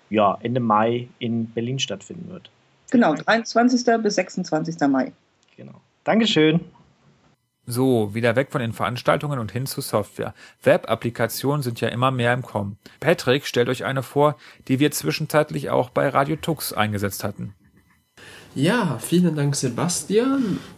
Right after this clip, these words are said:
Speaker 4: Und damit freue ich mich auch, euch hier bei meinem Redmine-Beitrag begrüßen zu dürfen. Äh, vorweg, was ist Redmine? Redmine ist, einfach ausgedrückt,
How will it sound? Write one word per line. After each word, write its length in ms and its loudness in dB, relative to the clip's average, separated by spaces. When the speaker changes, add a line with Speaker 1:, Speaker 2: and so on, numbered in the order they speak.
Speaker 4:
Und 580 4
damit 300 2
freue 260 0
ich 140 -4
mich 240 -8
auch, 340 -2
euch 300 2
hier 320 0
bei 140 2
meinem 640 2
Redmine-Beitrag 1500 -2
begrüßen 500 -2
zu 120 -8
dürfen. 440 -8
Äh, 240 6
vorweg, 560 2
was 300 2
ist 400 -2
Redmine? 680 0
Redmine 520 -2
ist, 600 0
einfach 240 0
ausgedrückt, 680 -2